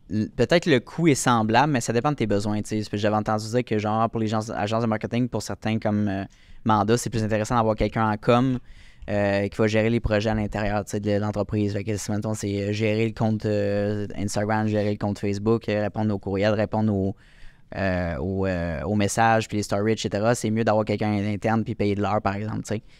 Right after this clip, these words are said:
que d'engager une agence qui fait de la gestion de communauté. Mais, tu sais,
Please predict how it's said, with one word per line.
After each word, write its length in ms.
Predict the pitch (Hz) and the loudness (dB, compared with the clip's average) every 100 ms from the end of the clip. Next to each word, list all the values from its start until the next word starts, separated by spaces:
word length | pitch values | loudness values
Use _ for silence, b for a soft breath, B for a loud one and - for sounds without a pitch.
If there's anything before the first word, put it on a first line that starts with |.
| b | b
que 180 | - 117 | 4 6
d'engager 360 | 110 104 110 117 | 6 4 2 2
une 60 | |
agence 280 | 98 110 113 | 2 0 -2
qui 80 | - | -2
fait 80 | 104 | -4
de 60 | |
la 80 | 101 | -2
gestion 240 | 104 - 107 | -2 -2 -2
de 40 | |
communauté. 440 | 104 101 95 95 - | -2 -2 -4 -10 -10
Mais, 140 | 110 107 | -8 -4
tu 100 | |
sais, 80 | 131 | -2